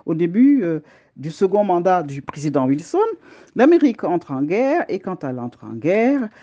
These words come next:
quel est le, le, le but ? Le but, évidemment, c'est de venir sauver l'Europe et tout, mais en fait, derrière, il y a déjà, euh, une, euh, euh,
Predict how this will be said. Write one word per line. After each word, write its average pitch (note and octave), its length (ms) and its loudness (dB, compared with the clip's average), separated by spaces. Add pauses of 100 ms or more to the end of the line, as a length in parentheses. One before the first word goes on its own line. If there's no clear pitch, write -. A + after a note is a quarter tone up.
(400)
quel F3 160 -2
est D#3+ 80 2
le, C#3 200 2
le, C3+ 200 0
le D3+ 160 2
but ? G#3+ 440 2
Le D3+ 200 2
but, D3 300 -6
évidemment, B2 480 -6
c'est B2 160 -6
de A2 100 -8
venir A#2 320 -4
sauver A#2 380 -8
l'Europe A#2+ 520 -4
et A#2 80 -8
tout, G3 240 -6 (320)
mais D3+ 120 4
en D#3 100 2
fait, D4+ 180 0
derrière, F3+ 560 0
il A3+ 80 0
y E3+ 80 -2
a D#3 60 -2
déjà, E3 460 -4 (320)
euh, C3+ 260 2 (260)
une, E3 260 2
euh, C3+ 320 0
euh, B2 1160 -10